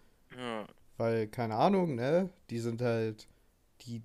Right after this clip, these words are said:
Speaker 2: die haben halt alle irgendwas, ne, was die halt belastet und so, sonst wären die ja nicht da. Äh, und deshalb, das kocht halt manchmal über und so.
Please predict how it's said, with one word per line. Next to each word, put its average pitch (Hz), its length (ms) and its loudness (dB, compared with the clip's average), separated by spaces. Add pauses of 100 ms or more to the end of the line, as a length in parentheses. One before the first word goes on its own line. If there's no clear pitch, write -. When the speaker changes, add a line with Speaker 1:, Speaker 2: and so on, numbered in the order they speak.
(160)
Speaker 2:
die 127 140 0
haben 170 160 8
halt 190 200 8
alle 175 220 10
irgendwas, 170 720 6
ne, 143 280 6
was 127 180 6
die 120 120 4
halt 110 160 0
belastet 170 520 2
und 190 160 0
so, 196 180 2
sonst 131 220 -4
wären 110 180 2
die 110 60 0
ja 104 140 0
nicht 107 220 -6
da. 190 260 2 (1400)
Äh, 117 400 6
und - 200 -4
deshalb, 120 360 6
das - 180 0
kocht 139 240 4
halt 123 140 6
manchmal 113 340 -2
über 185 280 4
und 190 160 0
so. 196 320 -2